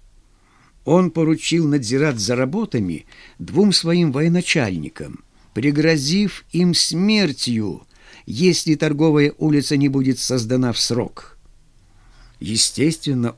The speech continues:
оба военачальника взялись за дело с максимальным рвением.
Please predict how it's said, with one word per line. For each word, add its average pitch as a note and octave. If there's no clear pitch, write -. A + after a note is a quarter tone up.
оба C3
военачальника G#2
взялись B2
за C#3+
дело D3+
с -
максимальным E3
рвением. C#3+